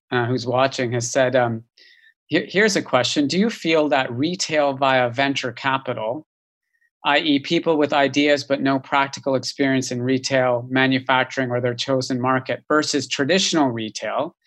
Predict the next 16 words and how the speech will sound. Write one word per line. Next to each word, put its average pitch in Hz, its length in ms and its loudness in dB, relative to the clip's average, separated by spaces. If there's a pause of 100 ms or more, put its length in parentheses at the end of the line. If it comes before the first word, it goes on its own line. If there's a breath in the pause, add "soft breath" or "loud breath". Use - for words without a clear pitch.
(460 loud breath)
pumping 156 340 0
out 147 200 0
products 143 460 0
based 139 260 0
on 123 180 -2
buyers' 131 540 2
calculations 135 960 0
instead 127 340 -2
of 127 100 -2 (120)
instinct, 143 760 -2 (360 soft breath)
do 196 80 2
you 233 60 4
think 262 280 0
that's 170 320 0
what's 160 180 -2
hastened 151 520 0